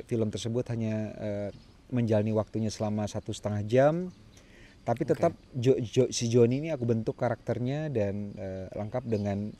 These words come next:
Speaker 1: apa namanya, histori hidup dia, tentunya dengan keluarga juga. Jadi, em, masih ada pertanyaan itu, even though it's not closely related to the story, gitu.
Speaker 2: Aku ngelihatnya kalau Johnny itu lebih
Speaker 1: Ya.
Speaker 2: mengenai kayak,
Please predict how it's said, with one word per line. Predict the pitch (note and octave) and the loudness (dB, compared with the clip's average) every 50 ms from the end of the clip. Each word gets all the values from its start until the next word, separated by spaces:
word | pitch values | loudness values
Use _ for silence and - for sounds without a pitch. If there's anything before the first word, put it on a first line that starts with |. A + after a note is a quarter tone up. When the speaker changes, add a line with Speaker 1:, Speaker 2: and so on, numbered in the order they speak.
| - - | -18 -20
Speaker 1:
apa | - - - A#2 | -18 -12 -8 -6
namanya, | A#2+ A#2+ B2 B2+ B2 | -6 -4 -4 -4 -4
histori | A#2 G#2 - - A2+ G#2 G#2 A2 G#2+ G#2 G#2 G2+ G#2 - - - - - - - - - - | -4 -6 -4 -2 -2 0 0 0 -2 -2 -2 -4 -6 -10 -12 -16 -20 -20 -20 -20 -20 -20 -12
hidup | - A2+ A#2 A#2 G2+ | -8 -2 -2 -2 -2
dia, | - G#2+ A2 A2+ A#2+ B2+ B2 | 0 2 2 4 4 4 0
tentunya | - - A2 A2 A2+ A#2+ | -2 -6 -6 -4 -4 -2
dengan | A#2 A2 G#2 G2+ | -2 -2 -4 -4
keluarga | - - G2 G2 G2 G#2 G2 | -2 -2 -2 -2 -2 -2 -4
juga. | G2 G#2 G2+ F#2 G2+ G2 - - | -4 -4 -4 -4 -4 -6 -6 -6
Jadi, | - A2 A2 B2+ C3+ D3 - - - - - - - - - - - - - - - - - - - - - - - - | -4 -2 -2 0 -2 -2 -4 -10 -18 -20 -20 -20 -20 -20 -20 -18 -18 -18 -16 -18 -20 -20 -20 -20 -20 -20 -20 -20 -10 -2
em, | C3 B2 A#2+ A#2 A#2 A#2 A#2 A#2 A#2 A#2+ A#2+ A2+ - - - - - - - - - - - - - - - | 0 2 4 4 4 4 2 2 2 0 -2 -6 -10 -16 -20 -20 -20 -20 -20 -20 -20 -20 -20 -20 -20 -8 -2
masih | B2 C3+ C#3+ C3+ - - D#3 | 0 2 4 6 6 6 6
ada | - - C3 - C3 | 4 4 4 2 2
pertanyaan | - - - - C3 C3 C3 B2 B2+ | 2 2 2 2 4 4 2 0 -2
itu, | B2+ B2+ A#2+ D#3 D#3 | -4 -4 -2 -2 0
even | D3 B2 G#2+ A#2 A#2 | 0 0 0 -2 -2
though | A#2+ B2+ C3 | -2 0 0
it's | B2+ A#2 G#2 G2 - | 0 -2 -4 -6 -6
not | - A2+ G#2+ - - - - - - - | -6 -6 -6 -6 -8 -16 -20 -20 -20 -12
closely | - A#2 A2+ G#2 - - A#2 A2 | -4 -2 0 0 0 -2 -4 -2
related | G2 G#2 G#2 G2 G2 G2+ - A2+ - | -2 -2 -2 -2 -2 -2 -4 -8 -8
to | - A2 | -6 -6
the | G2 F#2+ | -6 -6
story, | - - G2+ F2+ F2 E2+ - - - - - | -6 -8 -8 -8 -8 -8 -10 -14 -20 -20 -20
gitu. | - G#2+ - - - - - | -20 -20 -18 -18 -18 -16 -12
Speaker 2:
Aku | - A#2+ A#2 - E3 E3+ F3+ F3+ | -10 -10 -6 -2 0 0 2 2
ngelihatnya | D#3+ C#3+ B2+ A#2 A2 A2 G2 D#3 D#3+ | 0 0 2 2 2 0 0 -2 -4
kalau | - D3 C3 B2 A#2 A2+ A2+ A2 - - F#2 A2 | -4 -2 0 0 2 2 2 0 -2 -4 -8 -8
Johnny | A2 G#2+ B2+ B2 A#2 A#2 A#2+ B2 A#2 | -2 2 4 4 4 4 2 0 -2
itu | A#2 G#2+ - F3 | -2 -2 -2 -2
lebih | E3+ D#3 C3 A2+ G#2 A#2+ A#2 A#2 | 0 0 -2 -2 -2 -4 -2 -2
Speaker 1:
Ya. | A2+ - | -4 -6
Speaker 2:
mengenai | - A2+ A2+ A2 A2 A2 A2 G#2+ A2 A2 | -6 -6 -6 -6 -6 -4 -4 -4 -4 -6
kayak, | - A2 G#2+ G#2 G#2+ - | -4 -4 -4 -2 -4 -6